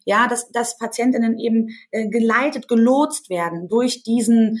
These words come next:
äh, letztlich auch, äh, Gesundheitsdschungel, ja. Wir sind Anlaufstelle, wir können auch sortieren, ja, muss jemand jetzt in die Rettungsstelle oder nicht? Diese ganze Fra-,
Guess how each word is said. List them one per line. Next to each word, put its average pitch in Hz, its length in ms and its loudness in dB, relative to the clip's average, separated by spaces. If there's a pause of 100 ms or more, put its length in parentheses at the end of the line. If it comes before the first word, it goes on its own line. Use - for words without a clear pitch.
(160)
äh, 208 200 0
letztlich 214 520 -4
auch, 208 420 -2
äh, 196 140 -4
Gesundheitsdschungel, 208 1120 -2
ja. 208 320 0 (240)
Wir 240 180 0
sind 254 260 2
Anlaufstelle, 233 760 -2 (180)
wir 226 160 -2
können 240 460 0
auch 226 240 -2
sortieren, 226 680 0
ja, 226 180 2
muss 262 280 2
jemand 254 360 2
jetzt 240 200 -4
in 240 80 2
die 226 80 2
Rettungsstelle 214 680 -2 (180)
oder 226 240 4
nicht? 220 340 0 (220)
Diese 254 240 0
ganze 254 260 0
Fra-, - 240 -8